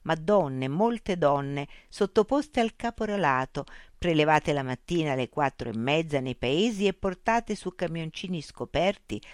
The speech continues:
a lavorare nei campi, alla vite, all'olivo, al grano, ai grandi orti. Chi riconosce meglio di tutti la condizione di quella manodopera a basso salario in quel momento, a mio modesto parere, non sono né le camere del lavoro,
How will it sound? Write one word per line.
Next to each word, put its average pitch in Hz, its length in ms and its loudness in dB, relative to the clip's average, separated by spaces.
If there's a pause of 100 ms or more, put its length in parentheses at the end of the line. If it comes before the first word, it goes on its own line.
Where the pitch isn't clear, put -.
(140)
a 175 100 4
lavorare 196 540 8
nei 185 240 0
campi, 139 680 -2 (120)
alla 98 240 -2
vite, 131 380 -4
all'olivo, 110 540 -2
al 98 140 0
grano, 135 600 0
ai 165 160 0
grandi 160 360 -2
orti. - 540 -8 (800)
Chi 196 200 2
riconosce 156 640 -2
meglio 139 300 0
di 110 180 -8
tutti 156 400 -8
la 110 100 -2
condizione 117 640 -4
di 101 120 -6
quella 95 200 -8
manodopera 107 720 -2
a 87 60 -6
basso 110 380 -2
salario 120 580 2
in 82 140 -8
quel 104 180 -6
momento, 101 560 -4
a 92 60 -8
mio 95 220 -6
modesto 98 480 -6
parere, 123 540 0 (440)
non 180 180 -2
sono 151 480 0
né 165 180 2
le 180 160 4
camere 156 400 2
del 104 160 -2
lavoro, 127 480 2